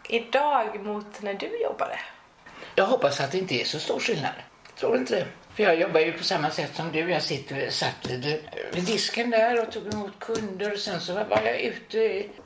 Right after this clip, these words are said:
Speaker 2: i... Ja, då het-, nu heter det Självköpet, men vad det då hette, det kommer jag inte ihåg.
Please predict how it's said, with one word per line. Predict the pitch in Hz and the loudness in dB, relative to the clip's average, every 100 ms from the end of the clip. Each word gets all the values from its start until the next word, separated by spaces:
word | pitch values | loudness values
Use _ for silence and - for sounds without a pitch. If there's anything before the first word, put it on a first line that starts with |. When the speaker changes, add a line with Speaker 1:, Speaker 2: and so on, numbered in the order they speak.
| - | -4
Speaker 2:
i... | 175 156 156 151 160 147 - - - - - - - - - - - | -2 -2 0 2 2 0 -8 -10 -10 -6 -6 -6 -4 -6 -6 -12 0
Ja, | 170 | 4
då | 170 147 | 6 4
het-, | 180 - - | 4 -2 -4
nu | 160 160 185 | 2 2 4
heter | 180 147 | 2 2
det | 135 | 0
Självköpet, | - 147 - - 123 - - 131 | 2 0 0 0 0 -2 -8 -6
men | 151 143 | -4 -4
vad | 139 123 | -2 -2
det | 139 | -2
då | 127 127 | -4 -6
hette, | 123 123 127 | -6 -8 -8
det | 131 | -6
kommer | 156 135 | -4 -2
jag | 135 143 | 0 -2
inte | 143 - | -6 -10
ihåg. | 131 - - 196 - - | -10 -2 -2 -2 -6 -8